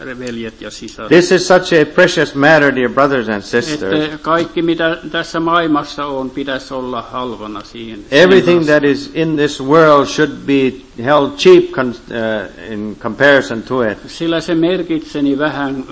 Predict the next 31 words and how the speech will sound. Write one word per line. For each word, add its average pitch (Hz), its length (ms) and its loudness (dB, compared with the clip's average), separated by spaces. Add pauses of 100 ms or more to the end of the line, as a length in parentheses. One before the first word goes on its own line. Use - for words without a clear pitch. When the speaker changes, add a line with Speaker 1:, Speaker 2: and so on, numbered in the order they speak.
(440)
Speaker 1:
mitä 131 540 -6
täällä 131 400 -4
on. 113 320 -12 (240)
Speaker 2:
For 151 180 6
it 160 220 6
is 147 260 0
so 180 380 6
little 175 380 6
signifies 139 800 2
what 131 220 -2
we 127 140 0
have 113 280 -2
here. 123 360 2
Speaker 1:
Koska 160 340 -6
me 156 140 0
tietämme, 147 540 -2
sitä, 101 460 -10 (260)
Speaker 2:
when 123 200 0
we 123 100 0
know 127 320 2
this. 117 400 -4
Speaker 1:
että 135 200 -8
yhtä 165 380 -2
varmasti, 175 560 -2
että 165 220 -8
kun 160 160 -8
tänne 165 360 -2
on 151 120 -2
syntynyt, 127 720 -4
niin 131 260 -10
täytyy 117 500 -12